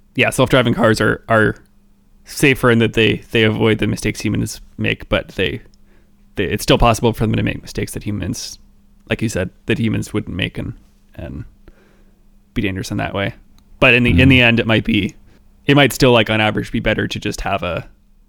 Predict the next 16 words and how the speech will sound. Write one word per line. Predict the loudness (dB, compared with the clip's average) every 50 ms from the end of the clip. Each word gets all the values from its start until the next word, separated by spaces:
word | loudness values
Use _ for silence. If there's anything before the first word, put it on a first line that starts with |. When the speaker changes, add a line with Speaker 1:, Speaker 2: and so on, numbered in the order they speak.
| _ _ _ _ _ _ _ _ _ _ _ _ _ _ _ _ _ _ _ _
Speaker 1:
have | -2 0 0 0
a | 0
car | 0 0 0 0
that's | -2 -4
just | -4 -4 -4 -2
driving | -2 -2 -2 -2 -4 -4
itself | -6 -6 -6 -6 -6 -6 -6
rather | -6 -6 -6 -8
than | -10 -8 -8 -6 -6
a | -6
human | -6 -8 -8 -6 -6 -8 -8
that's | -8 -10 -12 -10
just | -8 -8 -8 -6
driving | -8 -8 -6 -8 -10
the | -10
car. | -12 -10 -8 -8 -8 -8